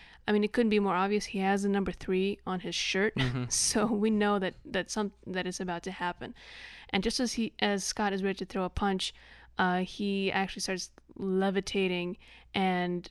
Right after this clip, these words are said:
Speaker 1: uh, Todd's eyes kind of become all white, and his hair starts,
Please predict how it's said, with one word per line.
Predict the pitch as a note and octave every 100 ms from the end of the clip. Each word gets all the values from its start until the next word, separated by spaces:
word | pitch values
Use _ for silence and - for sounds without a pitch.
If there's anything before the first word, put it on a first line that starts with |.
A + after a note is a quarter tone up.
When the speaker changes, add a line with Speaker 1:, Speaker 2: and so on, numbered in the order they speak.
| -
Speaker 1:
uh, | - F#3 F3 F3
Todd's | - G3 F3+ F3 - - -
eyes | G3 F#3+ F#3 F#3
kind | - F#3
of | F3
become | F3+ F#3
all | F3 F3
white, | F3 F3+
and | F3
his | E3+
hair | - F#3+ F#3
starts, | F#3 - E3+ - - -